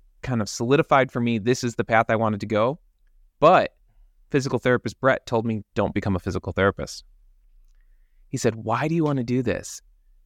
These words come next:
He said, "The, the physical therapy profession is changing. We all just went to a doctorate. Pay is going down. There's too many therapists and not enough jobs." He said, "This is not a great career in terms of outlook or perspective." He said, "You should look into what my wife does."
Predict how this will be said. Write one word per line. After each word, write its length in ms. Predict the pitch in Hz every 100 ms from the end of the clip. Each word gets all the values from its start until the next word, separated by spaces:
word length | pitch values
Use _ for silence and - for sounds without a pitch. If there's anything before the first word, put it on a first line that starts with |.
| _ _ -
He 80 | 113
said, 260 | - 101 - -
"The, 240 | 110 107 87
the 100 | 104
physical 340 | 139 139 143
therapy 540 | 127 127 123 127 117 110
profession 520 | - 117 117 110 104
is 100 | 92
changing. 720 | - 151 156 147 151 147 139
We 160 | 120 113
all 160 | 117
just 180 | 131 120
went 160 | 117 95
to 120 | 107
a 40 |
doctorate. 720 | 101 113 127 135 - 131 123 _
Pay 240 | 131 131
is 100 | 123
going 340 | 127 110 104 98
down. 480 | 123 131 131 127
There's 160 | 113 95
too 220 | - 151
many 220 | 139 127
therapists 520 | - 117 117 - 113 -
and 100 | 104
not 180 | 101
enough 200 | 101 95
jobs." 640 | - 113 120 120 117 117 - _ _ _ -
He 60 | 120
said, 240 | 113 104 -
"This 160 | 120
is 80 | 135 127
not 300 | 123 123 - -
a 60 | 139
great 260 | 131 123
career 380 | - 120 110 107
in 80 | 104
terms 260 | - 110
of 100 | 101 - _ _ -
outlook 420 | 110 110 101 80
or 80 | 113
perspective." 540 | 98 117 - 113 - -
He 80 | 110
said, 200 | 107 107
"You 240 | 120 165
should 180 | - 135
look 200 | 131 -
into 260 | 113 113
what 160 | 107 95
my 100 | 95
wife 320 | 92 107 107
does." 340 | - - -